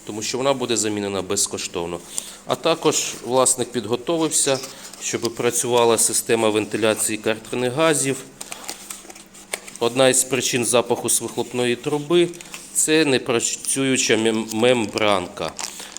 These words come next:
Вона, може, і працює, але від тиску ав-, те, що знаходиться всередині двигуна, ця мембрана, звісно, працювати не буде, навіть нова. Отож, дивимося на комп'ютерні показники, фіксуємо дані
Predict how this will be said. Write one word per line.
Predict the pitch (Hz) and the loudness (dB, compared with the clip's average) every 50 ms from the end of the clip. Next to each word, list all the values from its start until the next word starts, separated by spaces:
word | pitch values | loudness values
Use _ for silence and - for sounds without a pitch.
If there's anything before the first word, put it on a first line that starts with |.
| - - - - - - - | -14 -14 -14 -14 -14 -12 -10
Вона, | 107 110 113 139 147 147 | -6 -2 2 4 4 6
може, | 151 151 147 147 131 151 147 | 6 6 4 6 6 6 4
і | 143 139 | 4 4
працює, | 139 - 156 156 151 - - - 196 190 185 170 156 120 | 2 2 2 4 4 4 4 4 4 6 6 6 6 6
але | 120 123 127 131 131 127 | 6 6 6 6 6 4
від | 117 127 127 131 - | 4 2 0 0 -2
тиску | - 139 131 123 - - - 123 | -2 0 2 2 2 2 4 4
ав-, | 120 120 113 - - - - - - - - - - - | 4 4 2 -2 -8 -12 -14 -16 -16 -18 -20 -20 -6 0
те, | - 123 117 | 2 2 2
що | - - - 123 113 113 110 - - - - | 2 2 2 2 2 2 0 -4 -12 -10 -6
знаходиться | 113 - 110 120 113 - 123 117 110 113 110 - 113 | -2 0 0 0 0 0 0 0 0 2 0 0 2
всередині | 107 - - 120 120 120 120 110 117 117 120 120 | 2 4 2 2 2 0 0 0 0 0 0 0
двигуна, | 117 117 131 131 127 147 160 170 180 180 175 170 165 - - - - - - - - - - - - - - - - - - - - - - - - - - - | 0 2 2 2 2 2 2 4 4 4 4 2 0 -4 -12 -18 -18 -14 -14 -14 -14 -14 -12 -10 -10 -12 -12 -14 -20 -20 -20 -20 -20 -20 -20 -20 -20 -16 -6 -2
ця | - - 160 156 | 0 4 4 4
мембрана, | 147 135 117 104 - 123 127 131 127 123 113 | 4 4 2 2 2 2 4 4 4 4 4
звісно, | 98 104 113 123 - - - 104 | 2 2 0 0 0 0 0 -2
працювати | - - 98 101 - - 110 104 104 104 104 - 104 | -6 -6 -4 -2 -2 0 2 2 2 2 0 0 -2
не | 104 101 | -2 -2
буде, | 101 92 90 85 87 87 | -2 -4 -8 -6 -4 -4
навіть | 92 104 110 113 107 107 104 - | 0 0 2 2 0 0 -4 -4
нова. | 101 98 95 87 82 80 76 76 - - - - - - - - - - - - - - | -4 -4 -2 -2 -2 -4 -4 -6 -10 -16 -18 -18 -16 -16 -16 -16 -16 -18 -20 -20 -10 -6
Отож, | 127 131 - 156 143 139 | -4 -2 2 2 2 2
дивимося | 139 147 151 151 139 - - 156 | 4 4 4 6 6 4 4 4
на | 147 143 | 4 4
комп'ютерні | 143 151 143 135 143 143 139 - 156 135 139 139 | 4 4 2 2 2 -2 0 0 0 0 0 0
показники, | 139 139 139 135 143 147 135 - 139 147 147 147 147 175 170 170 160 151 - - - - - - - - - - - - - | 0 0 -2 0 0 2 2 2 2 0 -2 -2 -2 -4 -4 -4 -4 -6 -10 -14 -18 -18 -18 -20 -20 -20 -20 -20 -18 -14 -12
фіксуємо | 113 101 - - 123 120 117 120 117 | -10 -8 -6 -4 -2 -2 -2 0 0
дані | 123 131 135 127 127 120 120 117 | 0 0 0 0 0 0 -2 -4